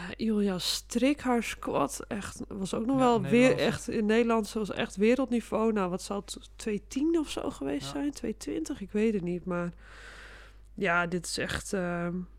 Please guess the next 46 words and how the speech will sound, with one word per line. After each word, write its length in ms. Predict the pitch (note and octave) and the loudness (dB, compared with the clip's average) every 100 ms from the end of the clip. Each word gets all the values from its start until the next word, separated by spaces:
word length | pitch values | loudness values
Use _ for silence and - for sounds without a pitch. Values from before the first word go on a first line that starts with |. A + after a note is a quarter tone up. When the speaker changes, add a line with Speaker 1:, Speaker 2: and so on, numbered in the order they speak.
| - - - | -20 -20 4
Speaker 1:
oh 120 | G#3+ | 8
ja, 140 | G3+ G3 | 8 8
eerst 300 | A3+ A3 A#3 | 8 8 6
had 160 | G#3+ | 0
je 80 | G#3+ | 2
natuurlijk 340 | G#3 A3+ G#3+ | 0 2 2
ook 80 | G3+ | 2
Danielle 340 | G#3 G3 G3 G3 | 2 2 4 2
Melo 360 | F#3 G#3+ A3+ | 2 4 4
nog, 380 | A3 A3 B3+ - | 6 6 4 -2
dat 180 | - F3+ | -10 -2
iedereen 280 | G#3+ G3+ G3 | 2 4 4
dacht, 220 | F#3+ F#3+ E3+ | 2 2 4
"Wow, 260 | F3+ G#3 F#3+ | 8 10 8
waar 120 | F#3+ | 4
komt 200 | G3 F#3 | 2 0
die 80 | G#3 | 4
nou 140 | A#3 | 4
Speaker 2:
Ja. 60 | A#3+ | 4
Speaker 1:
opeens 280 | A#3+ B3 - | 6 4 4
vandaan?" 420 | A3+ G#3 A3+ B3+ | 2 4 4 2
Nou, 140 | G#3+ | 2
en 140 | F#3 F#3 | 0 2
toen 160 | G3+ | 0
kwam 200 | F#3 G3 | 2 4
Amanda 320 | F#3+ F#3+ F#3 | 4 4 4
Lawrence, 460 | F#3 F#3+ F#3+ F#3+ - | 6 6 6 2 0
die 80 | F3+ | 0
er 60 | |
nog 160 | F#3 F#3 | 0 0
even 300 | - F#3+ F3 | 2 2 2
overheen 440 | F3+ F3 E3+ F3+ F#3 | 0 0 2 0 0
klapte. 520 | F#3+ F3+ - F#3 C4 - - - - - - - - | -2 -2 -2 -2 -2 -6 -16 -16 -16 -16 -16 -18 8
Maar 140 | G#3 | 10
dat 180 | G#3 A3 | 10 8
vond 180 | E4 D4 | 6 6
ik 100 | C4 | 8
wel 280 | C#4+ C#4 | 8 8
echt, 360 | A#3 B3 - - | 8 4 0 2
ehm, 580 | A#3 A3+ G#3+ G#3 G3+ G3+ G3 - - G#3+ | 6 8 8 8 6 4 0 -8 -6 4
ja, 180 | G3+ F3+ | 6 6
een 80 | E3 | 4
ho-, 200 | E3+ G3+ | 0 2
ja. 300 | F#3 D#3+ D#3 - - - | 2 0 -4 -12 -18 -2
Speaker 2:
Game 180 | D3 C3 | 0 0
changers. 560 | A#2+ A#2 A2 A2+ - | -2 -4 -8 -12 -14